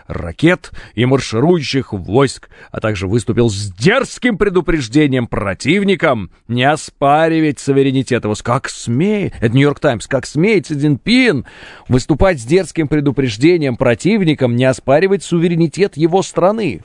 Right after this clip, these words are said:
Вот как он себе, что он себе позволяет? В смысле не оспаривать?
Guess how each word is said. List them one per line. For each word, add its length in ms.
Вот 180
как 240
он 140
себе, 420
что 380
он 80
себе 240
позволяет? 720
В 80
смысле 520
не 100
оспаривать? 340